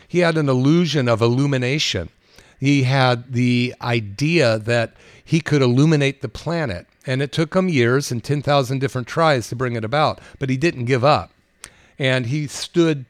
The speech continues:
true to his illusion or his belief that it could happen. And he took the freedom, he had the freedom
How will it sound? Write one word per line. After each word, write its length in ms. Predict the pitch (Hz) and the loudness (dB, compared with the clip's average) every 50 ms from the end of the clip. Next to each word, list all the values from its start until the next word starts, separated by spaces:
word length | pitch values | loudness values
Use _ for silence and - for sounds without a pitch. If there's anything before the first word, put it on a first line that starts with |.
| _ _ _ | _ _ _
true 500 | - - - - 208 240 240 208 165 143 | -10 -8 -6 -2 0 2 4 4 4 2
to 200 | 123 - 135 135 | 2 -2 -4 -4
his 560 | 123 120 143 170 165 165 165 165 160 151 - - - - _ _ _ _ _ _ _ _ _ _ _ _ _ _ - | -2 -2 0 2 2 2 2 2 0 -2 -8 -14 -20 -20 _ _ _ _ _ _ _ _ _ _ _ _ _ _ -2
illusion 880 | 147 143 139 135 147 160 175 180 156 139 139 127 120 117 117 120 120 - _ _ | 0 0 2 2 2 2 2 2 0 0 0 0 0 -2 -4 -6 -8 -14 _ _
or 240 | - 131 131 131 117 | -6 -4 -2 -2 -2
his 500 | 95 104 151 151 143 135 123 - - - - _ _ 139 | -2 -2 0 0 0 0 -2 -6 -12 -16 -18 _ _ -4
belief 440 | 127 143 143 143 151 160 165 - - | -2 -2 0 0 -2 -2 -4 -4 -4
that 140 | 143 135 | -4 -4
it 100 | 127 120 | -4 -4
could 140 | - 117 107 | -6 -8 -6
happen. 520 | 110 120 120 117 117 - 107 90 82 85 - _ _ _ _ _ - - - _ _ | -4 -4 -4 -4 -4 -6 -8 -12 -12 -14 -20 _ _ _ _ _ -20 -20 -20 _ _
And 180 | 131 127 117 113 | -6 -4 -4 -2
he 180 | 120 170 165 | -4 -4 -4
took 440 | 151 - - 147 160 160 - - - - | -6 -4 -2 -2 -2 -2 -2 -6 -14 -12
the 140 | - 131 120 | -8 -8 -8
freedom, 560 | - - - - 175 185 185 185 156 135 117 | -8 -8 -8 -6 -4 -2 -2 -2 -4 -4 -4
he 80 | 123 160 | -4 -2
had 160 | 180 160 147 | -2 -2 -4
the 80 | 135 127 | -4 -8
freedom 680 | - - - 208 233 254 240 190 123 101 95 98 110 | -8 -10 -8 -6 -4 -4 -4 -4 -4 -6 -6 -8 -10